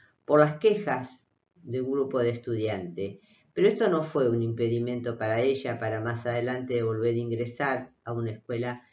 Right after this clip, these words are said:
y poder graduarse. Eh, no abandonó nunca la educación, tomó clases nocturnas en la Universidad de Columbia, completó una maestría y además de recibir un certificado en enfermería en salud pública,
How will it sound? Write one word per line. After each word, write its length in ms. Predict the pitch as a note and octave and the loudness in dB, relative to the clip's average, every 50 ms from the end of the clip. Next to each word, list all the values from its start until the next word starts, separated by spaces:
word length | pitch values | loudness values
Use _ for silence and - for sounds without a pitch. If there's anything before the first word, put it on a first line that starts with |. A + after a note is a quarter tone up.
| _ _ _ _ | _ _ _ _
y 240 | - A2 B2 B2 - | -8 -6 -6 -4 -4
poder 360 | A#2 A2 G#2+ A2+ A2+ A2+ G#2+ | -2 -2 0 0 0 0 0
graduarse. 1040 | A#2 A2 G#2+ G#2+ G#2 G#2+ G#2+ G#2+ F#2+ F2+ - G2+ - - - B2+ C3+ F3 E3+ E3+ - _ _ _ _ _ _ _ _ _ _ _ _ _ _ _ - | 0 0 0 0 0 0 0 0 0 0 -2 -6 -12 -10 -8 -6 -6 -6 -8 -12 -16 _ _ _ _ _ _ _ _ _ _ _ _ _ _ _ -8
Eh, 220 | - A#2+ A2 A2 | -4 -2 0 2
no 120 | C3 D#3 D#3+ | 4 6 6
abandonó 580 | D#3+ - B2+ B2 A#2+ A#2 A#2+ A#2+ A#2+ A#2+ A#2+ | 6 6 4 2 -2 -4 -4 -4 -4 -4 -4
nunca 340 | B2 B2+ B2 A2+ G#2 G#2+ G#2 G2 | -4 -4 -4 -6 -6 -6 -6 -4
la 80 | G2+ | -4
educación, 640 | F#2+ G2 G#2 G2+ - F#2+ G#2+ - - G#2 G2+ G2 G#2 | -4 -4 -6 -8 -8 -12 -14 -12 -10 -10 -10 -10 -10
tomó 280 | A2+ G#2+ A2 A2+ A2 | -10 -10 -10 -10 -10
clases 400 | - A2+ A2 A2 - - A#2 A#2 | -8 -8 -8 -8 -10 -10 -10 -8
nocturnas 920 | A2+ G#2 G#2 - _ - D#3 D#3 D#3+ D#3+ D#3 D3+ D3 C#3+ C3+ B2+ B2 B2 B2 - - - _ _ _ | -6 -6 -8 -8 _ -2 0 2 4 6 6 6 4 4 2 0 -2 -2 -4 -6 -14 -20 _ _ _
en 80 | - A2+ | -4 0
la 80 | A#2 A#2 | 2 2
Universidad 580 | A#2 A#2 A2+ G#2+ G#2+ G#2 - - A#2+ A2+ A#2 | 2 2 2 2 0 -2 -4 -2 -2 0 0
de 100 | A2+ G2 | 0 0
Columbia, 920 | - - F#2+ A2+ C3+ D#3 D#3+ D#3+ D#3 D3 C#3 C3 B2 B2 A#2+ B2 A#2+ A#2+ - | -2 -2 2 4 6 6 6 6 6 4 2 2 2 2 2 2 0 -2 -2
completó 440 | G2 G#2 G#2 G#2+ A2 G#2+ - A#2+ A#2 | -6 -6 -4 -2 -4 -4 -2 -4 -2
una 140 | A#2 A2+ G#2+ | -2 -2 -2
maestría 1040 | G2+ G2+ G2+ - _ - - D3 D#3 D#3 D3+ C#3+ C3+ C3 A#2+ A#2+ A2+ A2+ A#2 - - - _ _ _ _ _ _ _ | -2 -4 -6 -6 _ -10 -2 0 2 4 4 4 4 4 2 2 0 -2 -6 -8 -16 -20 _ _ _ _ _ _ _
y 220 | - B2 C3 C#3 C3+ | -8 -4 0 2 4
además 360 | C#3 C#3+ C#3+ D3+ D#3 D#3 D#3 | 4 4 4 4 4 4 4
de 100 | D3+ C3+ | 4 4
recibir 540 | B2 B2 - - - B2+ B2+ C3 C3 C3+ C3+ | 4 0 -2 -2 -2 0 2 2 2 2 0
un 80 | B2+ | -2
certificado 1120 | - B2+ A2+ A2+ - G2+ - - A2 - - A#2 A2+ A#2 A#2+ A#2+ A#2+ A#2 A2 G#2 F2 - - | -2 -4 -4 -4 -6 -10 -10 -10 -10 -8 -2 0 2 2 4 4 2 2 2 0 -2 -4 -4
en 140 | A#2 A2+ | -4 -2
enfermería 560 | A2+ A2 A2 - A2+ - G#2 G#2 A2 A2+ A#2 A2+ | -2 -2 -4 -4 -6 -6 -4 -2 -2 0 0 0
en 80 | A2+ | -2
salud 320 | - G#2+ G#2+ A2 A2 A2 - | -4 -6 -4 -4 -4 -4 -6
pública, 880 | - D3 D#3 D#3 D3 B2+ A#2+ A#2 A#2+ A#2+ - - B2+ B2 B2 - - | -4 0 2 2 2 2 0 -2 -4 -4 -4 -4 -4 -2 -2 -4 -8